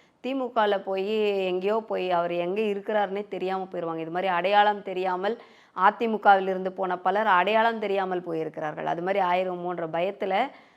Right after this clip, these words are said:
அஹ், <clears throat> அண்ணன் ஜெயக்குமார் கூட சொன்ன மாதிரி தான். எலிக்கு தலையா,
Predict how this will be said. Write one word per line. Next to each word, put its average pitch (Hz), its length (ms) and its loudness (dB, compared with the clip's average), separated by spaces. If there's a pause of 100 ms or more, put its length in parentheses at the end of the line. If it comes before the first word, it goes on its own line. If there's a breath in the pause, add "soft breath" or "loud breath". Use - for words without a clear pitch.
(140 loud breath)
அஹ், 180 680 2 (160)
<clears throat> 233 420 -4
அண்ணன் 196 300 -2
ஜெயக்குமார் 196 500 -2
கூட 180 180 -4
சொன்ன 170 240 -8
மாதிரி 160 320 -6
தான். 165 160 -6 (680 soft breath)
எலிக்கு 208 380 -2
தலையா, 190 400 4